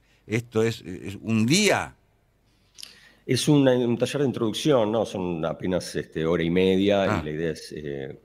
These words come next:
Speaker 2: contar básicamente las herramientas que se usan, eh,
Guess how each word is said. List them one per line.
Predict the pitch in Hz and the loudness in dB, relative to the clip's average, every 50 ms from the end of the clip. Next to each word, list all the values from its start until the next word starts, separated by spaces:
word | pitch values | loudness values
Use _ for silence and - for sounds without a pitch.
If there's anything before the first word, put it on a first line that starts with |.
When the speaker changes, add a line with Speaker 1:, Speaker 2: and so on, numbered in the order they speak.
| _ _ | _ _
Speaker 2:
contar | - 78 76 - - 87 85 82 78 | -8 -8 -6 -2 0 0 0 0 -2
básicamente | 73 73 - - 78 76 78 - 71 | -4 -6 -6 -6 -8 -8 -8 -6 -8
las | 71 - - | -10 -8 -10
herramientas | - - 78 80 80 78 - 62 | -10 -6 -4 -4 -4 -6 -8 -12
que | 65 | -14
se | - - 80 | -10 -4 -2
usan, | 90 104 104 98 87 - - 98 90 87 85 82 80 78 71 - | 0 2 2 0 0 0 2 2 2 2 2 0 -2 -4 -6 -8
eh, | - 71 69 67 67 64 - | -8 -8 -8 -6 -8 -8 -10